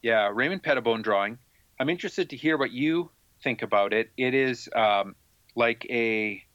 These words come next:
a woman holding up a pair of pants, obviously bell bottoms, and with the caption, "My First Bells," and then an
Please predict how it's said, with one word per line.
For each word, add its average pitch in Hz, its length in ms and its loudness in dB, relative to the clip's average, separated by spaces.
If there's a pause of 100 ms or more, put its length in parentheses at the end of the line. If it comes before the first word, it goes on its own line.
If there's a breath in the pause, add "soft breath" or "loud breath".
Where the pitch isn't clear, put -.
(180)
a 113 100 0
woman 120 800 -4 (600)
holding 143 360 0
up 123 160 4
a 117 60 0
pair 123 300 -2
of 104 100 -4
pants, 127 400 -6
obviously 110 460 -2
bell 120 240 2
bottoms, 104 580 -2 (100)
and 104 240 -6
with 104 140 -6
the 107 80 -10
caption, 113 400 -4
"My 110 160 0
First - 280 -8
Bells," 101 400 0 (540 soft breath)
and 117 180 -2
then 123 360 0 (420)
an 123 140 -6